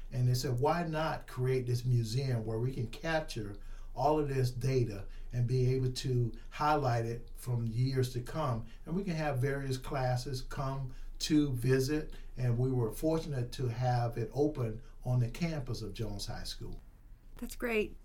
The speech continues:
Speaker 2: Osmer Lewis, at Zorafest this year, they discussed the documentary Marching Forward, the documentary about the Jones High School Marching Band. And I, I know that you worked on that film, and I wonder if you could tell me what that experience was like.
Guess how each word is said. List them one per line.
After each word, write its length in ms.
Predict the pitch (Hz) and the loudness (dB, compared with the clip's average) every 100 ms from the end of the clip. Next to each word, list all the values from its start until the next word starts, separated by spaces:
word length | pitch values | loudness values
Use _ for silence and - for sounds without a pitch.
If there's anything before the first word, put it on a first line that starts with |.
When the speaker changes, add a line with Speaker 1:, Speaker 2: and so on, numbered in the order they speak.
| - - - - | -18 -20 -10 2
Speaker 2:
Osmer 360 | 311 320 320 | 2 6 4
Lewis, 320 | 294 226 - - - - - | 4 2 -2 -8 -14 -12 2
at 160 | 214 | 4
Zorafest 540 | 277 302 262 262 226 - | 8 8 8 8 2 2
this 240 | 208 196 | 0 2
year, 360 | 185 175 185 196 | 2 2 2 -2
they 200 | 190 208 | 0 2
discussed 680 | 208 190 214 214 - - 196 | 2 2 2 2 0 -4 -2
the 80 | 185 | 0
documentary 480 | 185 185 180 180 180 | 0 2 0 2 4
Marching 380 | 185 185 196 | 2 2 -2
Forward, 440 | 190 202 202 202 196 | -2 -2 0 0 0
the 80 | 190 | 0
documentary 360 | 185 196 196 | 0 0 0
about 240 | 190 185 180 | 0 -2 -2
the 80 | |
Jones 440 | 180 190 185 190 190 | -4 0 2 2 0
High 180 | 196 190 | -4 -4
School 360 | - 196 190 | -4 -2 -2
Marching 420 | 185 180 185 180 | 0 -2 -2 -4
Band. 400 | 175 92 190 240 - - - - - - - - | -4 -2 -2 -4 -6 -12 -18 -18 -18 -18 -10 0
And 340 | 214 220 226 | 2 4 4
I, 340 | 208 214 233 - - | 4 4 2 -2 -2
I 160 | 208 214 | 0 2
know 120 | 214 | 2
that 100 | 214 | 2
you 120 | 208 | 2
worked 260 | 202 202 202 | 4 4 2
on 160 | 185 | 2
that 300 | 190 190 185 | 2 0 -2
film, 240 | 196 202 254 | -2 0 2
and 80 | |
I 60 | 220 | 2
wonder 360 | 208 208 208 202 | 2 2 2 2
if 160 | 202 | 0
you 60 | 202 | -4
could 140 | 202 | -4
tell 140 | 190 196 | -2 -2
me 120 | 190 | 0
what 200 | 190 185 | -2 -2
that 120 | 196 | -4
experience 400 | 196 254 247 202 | -4 -2 -2 -2
was 160 | 185 180 | -4 -4
like. 320 | 185 185 - | -6 -6 -10